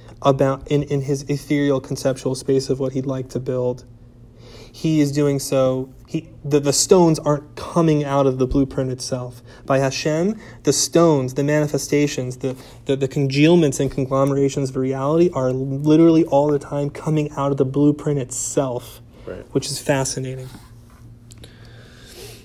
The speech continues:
Speaker 1: So that's tohu vavohu.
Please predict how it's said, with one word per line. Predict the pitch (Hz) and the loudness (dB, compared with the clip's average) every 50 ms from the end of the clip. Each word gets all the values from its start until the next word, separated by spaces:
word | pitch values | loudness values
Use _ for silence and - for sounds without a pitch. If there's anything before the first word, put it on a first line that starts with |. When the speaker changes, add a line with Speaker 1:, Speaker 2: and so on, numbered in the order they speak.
| - - - - - - - - - - - - - - - - - - - - - - - - - - 120 - - - - - 117 117 117 120 - - - - - - - - - - - - - - - - - | -20 -20 -20 -20 -20 -20 -20 -20 -20 -20 -20 -20 -20 -20 -20 -20 -18 -18 -18 -18 -18 -20 -20 -20 -20 -20 -20 -20 -20 -20 -20 -20 -20 -20 -20 -20 -20 -20 -20 -20 -20 -20 -20 -20 -20 -20 -20 -20 -20 -20 -20 -16 -6
Speaker 1:
So | - - 139 | -4 -2 0
that's | 143 143 135 - - | 0 0 0 -2 -4
tohu | - - 151 143 143 151 151 143 143 139 | 0 2 4 4 6 4 4 4 2 2
vavohu. | 139 131 123 127 131 127 127 127 123 123 123 | 0 -2 0 0 0 0 0 -2 -4 -8 -10